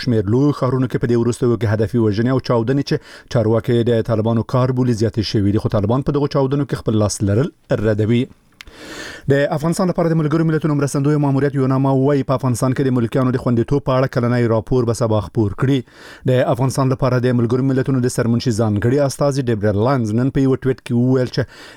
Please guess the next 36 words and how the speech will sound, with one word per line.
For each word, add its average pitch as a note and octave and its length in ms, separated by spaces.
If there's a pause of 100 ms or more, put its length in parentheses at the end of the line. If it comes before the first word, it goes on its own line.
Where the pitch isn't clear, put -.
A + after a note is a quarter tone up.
(140)
د A#2+ 300
تیر C#3 280
دوه B2 100
زره B2+ 200
شلم C3 280
کال A2 160
د A2 120
راپور A#2+ 340
یو C#3+ 180
مهم C3+ 280
هدف B2 280
دا C3+ 120
دی C3+ 120
چې - 460
ښکیلو D3 420
مسؤلو C#3+ 400
اړخونو B2 380
ته A2 100
په G#2+ 100
دې A#2+ 80 (120)
اړه B2+ 180
حقایق A#2 340 (140)
او C3+ 80
سپارښتنې A#2 600
وړاندې C#3+ 320
کړي، D#3+ 180
ترڅو - 640
د A#2 180
ملکیانو A#2+ 400
د A#2+ 140
خوندیتوب C3+ 460
لپاره C3+ 280
سمدستي B2+ 480
کوټلي B2 380
اقدامات A2 440
وکړي. D3+ 460